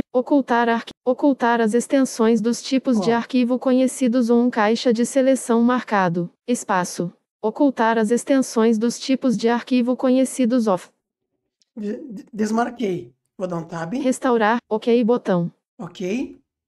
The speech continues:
Speaker 1: Pasta, painel de controle.
Speaker 2: Pronto. Agora eu vou, eu vou voltar lá naquele, naquele
Speaker 1: Des-
Speaker 2: Vou dar
Speaker 1: G,
Speaker 2: um
Speaker 1: Google,
Speaker 2: aqui, ó.
Speaker 1: G, Geo-, Geo-,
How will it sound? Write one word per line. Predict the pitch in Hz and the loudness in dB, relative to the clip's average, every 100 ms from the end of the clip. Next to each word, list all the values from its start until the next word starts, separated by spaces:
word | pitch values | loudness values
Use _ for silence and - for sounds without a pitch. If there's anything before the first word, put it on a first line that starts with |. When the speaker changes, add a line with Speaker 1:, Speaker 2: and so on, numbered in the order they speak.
| _ | _
Speaker 1:
Pasta, | 233 247 - 214 - | -2 -2 -4 -6 -4
painel | 262 233 214 190 214 | -2 2 2 2 0
de | 233 | -2
controle. | 240 247 226 208 185 | -2 -2 0 0 0
Speaker 2:
Pronto. | 330 233 - _ _ _ 180 | 0 -2 -4 _ _ _ -14
Agora | 208 269 | -6 -6
eu | 311 | -2
vou, | 247 | -2
eu | 226 | -2
vou | 208 | -4
voltar | 208 202 190 | -6 -6 -6
lá | 170 165 | -6 -6
naquele, | 160 180 170 151 131 _ _ _ _ _ | -8 -10 -10 -10 -14 _ _ _ _ _
naquele | 151 - 175 165 160 151 143 | -20 -12 -10 -8 -8 -8 -4
Speaker 1:
Des- | 226 226 - _ _ _ _ _ _ _ _ _ _ _ | -2 -2 -8 _ _ _ _ _ _ _ _ _ _ _
Speaker 2:
Vou | 156 | -10
dar | 180 | -4
Speaker 1:
G, | 190 175 _ _ - | -2 -4 _ _ -4
Speaker 2:
um | |
Speaker 1:
Google, | 214 247 233 - | 0 0 0 -2
Speaker 2:
aqui, | 202 | -2
ó. | |
Speaker 1:
G, | 165 175 - _ - | -2 -4 -8 _ -8
Geo-, | 226 240 - _ _ _ _ _ _ _ _ _ _ _ _ | -4 -4 -6 _ _ _ _ _ _ _ _ _ _ _ _
Geo-, | 208 233 | -4 -4